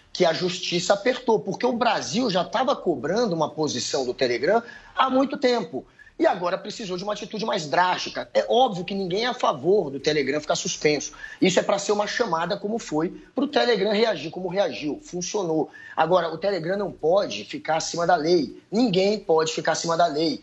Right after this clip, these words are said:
A gente não pode permitir que um aplicativo ignore a justiça do Brasil, como tava fazendo. Então, o que o Alexandre de Mora-, Moraes fez uma atitude drástica por conta de uma posição drástica da empresa, que preferiu ignorar a justiça.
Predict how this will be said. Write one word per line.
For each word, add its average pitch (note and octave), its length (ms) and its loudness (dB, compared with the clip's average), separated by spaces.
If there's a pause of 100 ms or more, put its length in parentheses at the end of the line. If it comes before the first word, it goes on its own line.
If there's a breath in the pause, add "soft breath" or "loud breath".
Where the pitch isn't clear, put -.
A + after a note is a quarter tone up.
(160 loud breath)
A D3+ 60 -12
gente F3 180 -4
não F#3+ 60 2
pode G3+ 240 0
permitir F#3 480 0
que - 120 -4
um F#3 140 2
aplicativo D#3+ 800 0
ignore D3+ 420 2
a D3 60 2
justiça D#3 400 -4
do F3 80 2
Brasil, F3 360 0
como D#3+ 160 -6
tava E3+ 200 0
fazendo. F#3 400 -2 (420 loud breath)
Então, G#3 540 2
o A3 100 0
que G#3+ 120 0
o A3 40 4
Alexandre F#3 420 0
de D3+ 120 -4
Mora-, D3+ 240 -4 (240)
Moraes C#3 400 0
fez - 600 -2 (260 loud breath)
uma E3+ 120 0
atitude D3 520 -6
drástica E3 600 0
por - 260 -6
conta G3+ 520 -2 (240 loud breath)
de E3+ 320 -2
uma B3 460 2 (240 loud breath)
posição C4 560 0
drástica F#3+ 460 0
da C#3+ 100 -6
empresa, C3 560 -8 (340)
que E3 120 -2
preferiu D#3+ 480 4
ignorar D#3 440 4
a C#3 60 0
justiça. - 540 -8